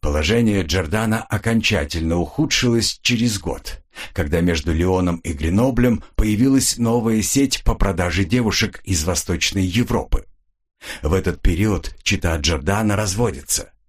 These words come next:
Жене надоело его постоянное отсутствие и его молчание. Она добивается права на опеку над дочерью,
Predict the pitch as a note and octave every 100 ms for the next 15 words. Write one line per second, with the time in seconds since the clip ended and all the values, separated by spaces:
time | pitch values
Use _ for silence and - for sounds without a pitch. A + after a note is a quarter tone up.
0 | - - G#2 C3 D3+ C#3+ C#3 C3 C3 G2
1 | D#2+ C#2 D2+ D2+ C#2+ F2 - F2 G2 F#2+
2 | F#2 F2+ - G#2+ - D#3+ D3 - - B2+
3 | A#2+ A#2+ A2 A2 A2+ G#2+ G#2 G#2+ G2 D#2
4 | - - - _ _ _ _ _ - -
5 | D#2 E2+ D2+ D2+ D2 C#2+ E2+ E2+ - -
6 | D#2+ D2+ D2+ D2+ D#2 D2+ E2+ D#2 F2+ F#2
7 | F2 C3+ A2 D2 C2 B1+